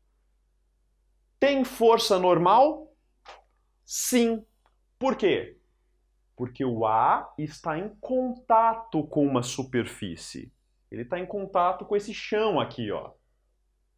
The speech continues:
Beleza? Então tem força normal.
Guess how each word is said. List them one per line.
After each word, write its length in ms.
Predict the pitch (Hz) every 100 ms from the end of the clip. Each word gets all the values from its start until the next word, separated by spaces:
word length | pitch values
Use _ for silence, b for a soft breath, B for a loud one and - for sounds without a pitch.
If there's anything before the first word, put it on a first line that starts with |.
| _
Beleza? 540 | - 104 226 370 359 - b b b
Então 280 | 285 254 269
tem 140 | 254 240
força 380 | - 214 214
normal. 540 | 208 220 180 151 151